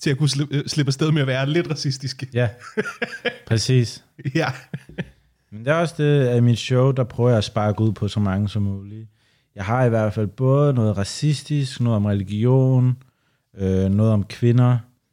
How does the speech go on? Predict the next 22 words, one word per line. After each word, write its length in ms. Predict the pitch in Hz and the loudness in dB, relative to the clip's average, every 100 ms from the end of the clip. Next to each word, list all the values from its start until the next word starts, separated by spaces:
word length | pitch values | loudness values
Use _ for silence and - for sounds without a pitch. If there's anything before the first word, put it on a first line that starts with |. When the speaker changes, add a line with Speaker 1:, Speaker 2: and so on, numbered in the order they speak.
| _ _ _ _ - | _ _ _ _ -6
Speaker 1:
Mm. 220 | 139 139 131 - | -4 -4 -6 -12
Speaker 2:
noget 380 | 107 104 107 107 | -2 0 2 2
om 220 | 101 95 | 2 0
mit 300 | 92 92 95 | 0 -2 0
eget 300 | 85 117 139 | 0 2 2
hjemland, 500 | 135 135 131 127 123 120 | 4 4 4 2 2 2
noget 280 | 113 110 107 | 2 2 2
om 520 | 104 98 98 98 98 92 - _ _ _ - | 0 -2 -2 -2 -4 -8 -18 _ _ _ -10
det 80 | |
offentlige, 880 | - 113 - 131 120 120 120 117 117 - _ _ _ _ _ _ _ _ _ - | 0 0 2 2 4 4 2 2 0 -4 _ _ _ _ _ _ _ _ _ -12
noget 160 | 113 127 | 0 2
om 100 | 123 | 4
politik, 760 | 123 120 - - 151 143 - | 2 0 -4 0 2 2 2
noget 200 | 127 127 | 2 4
om 200 | 120 113 | 4 2
kønsroller, 840 | - 139 117 104 117 113 113 113 113 _ _ _ _ | 0 0 0 -2 0 2 2 0 -2 _ _ _ _
noget 340 | 110 110 113 113 | -12 0 2 4
om, 500 | 110 104 101 101 101 | 4 4 2 2 2
øh, 640 | 98 95 95 95 95 95 92 _ _ _ _ _ _ _ - | 2 2 0 0 0 -2 -4 _ _ _ _ _ _ _ -12
terrorisme, 880 | - 107 113 117 113 120 - 127 | -2 2 4 2 2 0 0 -2
terrorisme, 720 | 113 110 107 110 113 - 120 | 0 2 4 4 2 2 2
noget 120 | 117 | 4